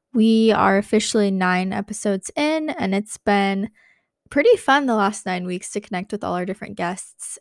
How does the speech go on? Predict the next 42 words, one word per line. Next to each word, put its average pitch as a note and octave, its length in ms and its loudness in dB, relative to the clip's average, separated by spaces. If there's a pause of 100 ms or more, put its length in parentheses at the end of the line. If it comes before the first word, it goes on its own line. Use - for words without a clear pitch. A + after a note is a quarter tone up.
and F3+ 400 -6 (220)
discuss G3 420 -6
the G3+ 100 -6
different G3+ 240 -6
topics - 380 -8
that G#3 180 -8
they F#3 420 -4
are F#3+ 180 -4
experts A3 520 -4
on. G3+ 300 -2 (500)
This - 240 0
week, G#3 380 0
we're G#3+ 100 4
doing G#3 300 2
something G#3 340 -4
a G3 60 0
little G3 160 0
bit F#3+ 160 0
different. G3 380 -4
It's G#3 140 -8
a F#3+ 60 -2
solo F#3 480 -2
episode, G#3 540 -2
kinda A3+ 180 0
like A#3+ 180 0
what G#3 120 0
we G3+ 80 2
did G3 200 2
for F#3+ 140 -4
our F3+ 140 2
Halloween F3+ 500 -2
episode, F#3 640 -4 (480)
where G#3 240 4
we G#3 300 4
read F#3+ 580 -2 (180)
the E3+ 420 2
submissions G#3 760 -4
that G3+ 120 -4
you F#3 100 -4
guys F3+ 240 -2
sent - 280 -6
in F3 200 -6